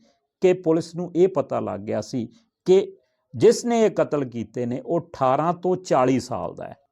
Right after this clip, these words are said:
ਤੇ ਉਸ ਦਾ ਕੱਦ ਪੰਜ ਫੁੱਟ ਛੇ ਇੰਚ ਤੋਂ ਲੈ ਕੇ ਪੰਜ ਫੁੱਟ ਦਸ ਇੰਚ ਦੇ ਵਿੱਚ ਹੈ। ਫਿਰ ਇਹੋ ਜਿਹੇ ਅਪਰਾਧੀਆਂ ਦੇ ਡੀ ਐਨ ਏ ਸੈਂਪਲ ਲਿੱਤੇ ਗਏ ਤਕਰੀਬਨ ਸੌ।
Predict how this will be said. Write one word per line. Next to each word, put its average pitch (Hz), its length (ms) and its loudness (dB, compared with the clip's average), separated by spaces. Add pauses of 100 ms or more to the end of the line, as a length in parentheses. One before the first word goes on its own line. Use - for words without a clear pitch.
ਤੇ 202 120 6 (180)
ਉਸ 202 280 4
ਦਾ 208 160 4 (100)
ਕੱਦ 156 320 2 (440)
ਪੰਜ 165 340 2
ਫੁੱਟ 175 320 -4
ਛੇ 175 240 0
ਇੰਚ 190 260 -4
ਤੋਂ 151 180 -6
ਲੈ 104 200 -6
ਕੇ 139 220 -8
ਪੰਜ 127 360 -8
ਫੁੱਟ 135 280 -10 (140)
ਦਸ 151 240 2
ਇੰਚ 113 220 -4
ਦੇ 95 160 -10
ਵਿੱਚ 107 280 -14
ਹੈ। - 120 -16 (300)
ਫਿਰ 220 360 6 (100)
ਇਹੋ 180 280 6
ਜਿਹੇ 226 200 4
ਅਪਰਾਧੀਆਂ 165 640 0
ਦੇ 190 180 2
ਡੀ 135 300 -2
ਐਨ 139 200 -2
ਏ 156 80 -4
ਸੈਂਪਲ 120 480 -6
ਲਿੱਤੇ 98 340 -8
ਗਏ 92 200 -10 (280)
ਤਕਰੀਬਨ 139 500 -2
ਸੌ। 117 300 -6